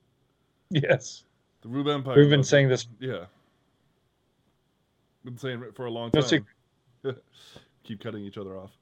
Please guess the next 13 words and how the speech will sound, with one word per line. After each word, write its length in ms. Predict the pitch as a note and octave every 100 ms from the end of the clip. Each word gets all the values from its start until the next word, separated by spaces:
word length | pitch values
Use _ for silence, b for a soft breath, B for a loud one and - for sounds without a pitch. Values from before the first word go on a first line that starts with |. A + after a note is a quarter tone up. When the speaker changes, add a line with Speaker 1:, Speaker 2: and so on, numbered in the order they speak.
| _
Speaker 1:
Three. 260 | - D3 D3 _ _ _ _ _ _ _ _ _ _ -
Speaker 2:
Oh, 100 | A#2+
your, 120 | A#2
Speaker 1:
Four 160 | B2 D#3+
years? 280 | F#3 F#3+ F#3+
Speaker 2:
your 160 | D3+
audio 440 | B2+ C3 C3 A2 G#2
is 300 | G2+ G2+ - -
cutting 260 | A#2 G#2
in 100 | G2+
and 100 | G2
out. 160 | G2 G2+ _ _ _ _ _ _ _ _ _ _ _ _ _ _ _ _ _ _
Speaker 1:
Sorry. 300 | - B2 G2+